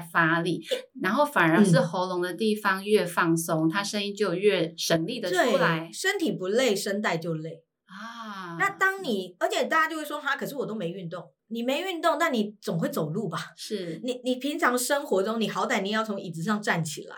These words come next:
Speaker 1: 没错。
Speaker 2: 或是你会走几步路到厨房拿东西吃。就是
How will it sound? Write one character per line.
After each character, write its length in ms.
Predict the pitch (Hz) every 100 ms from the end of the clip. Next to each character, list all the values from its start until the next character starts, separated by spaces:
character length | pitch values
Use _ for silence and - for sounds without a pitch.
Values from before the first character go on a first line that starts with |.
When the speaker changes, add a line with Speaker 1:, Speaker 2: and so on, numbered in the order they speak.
| -
Speaker 1:
没 140 | 180 -
错。 160 | 214
Speaker 2:
或 160 | 254 320
是 120 | 339
你 100 | 233
会 100 | 220
走 220 | 247 185
几 200 | 208 175
步 120 | 165 233
路 100 | 226
到 160 | 226
厨 220 | 220 175
房 220 | 175 180 170
拿 100 | 170
东 180 | 190
西 160 | 170 175
吃。 240 | 165 175 165 165 - - -
就 80 |
是 80 | 403